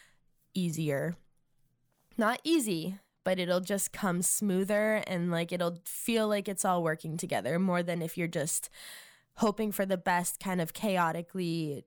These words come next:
hoping. And like I mentioned at the top of the episode, I am reading Ed Mylett's The Power of One More right now. And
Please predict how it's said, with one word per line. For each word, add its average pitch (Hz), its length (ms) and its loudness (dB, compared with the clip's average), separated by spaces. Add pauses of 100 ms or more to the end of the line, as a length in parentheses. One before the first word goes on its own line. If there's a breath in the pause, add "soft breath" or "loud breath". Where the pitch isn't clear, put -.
(360)
hoping. 165 540 -2 (540 soft breath)
And 185 420 0 (140)
like 233 380 2
I 381 80 2
mentioned 240 560 -2
at 208 160 -2
the 208 100 -6
top 196 360 -2
of 180 160 -6
the - 160 -4
episode, 208 640 0
I 202 120 2
am 196 180 2
reading 214 380 0 (160)
Ed 190 140 0
Mylett's 180 540 0 (120)
The 214 100 -4
Power 185 360 0
of 175 140 0
One 170 260 0
More 156 240 2
right 175 180 0
now. 190 300 2 (460 loud breath)
And 196 360 2